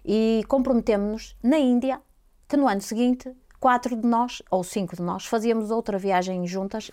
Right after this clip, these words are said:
e queríamos ir à Bolívia e ao Peru. Portanto, comprometemos-nos e no ano seguinte, isso aconteceu porque no dia em que nós chegamos da Índia, passado uma semana já estávamos em reuniões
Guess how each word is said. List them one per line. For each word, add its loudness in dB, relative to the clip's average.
e 0
queríamos 0
ir 0
à 2
Bolívia -2
e 4
ao 4
Peru. -6
Portanto, 2
comprometemos-nos 2
e 2
no 2
ano 2
seguinte, -4
isso 2
aconteceu 2
porque -2
no 4
dia 2
em 0
que -4
nós 2
chegamos 0
da 2
Índia, -2
passado 2
uma 2
semana 2
já 0
estávamos 0
em 4
reuniões -2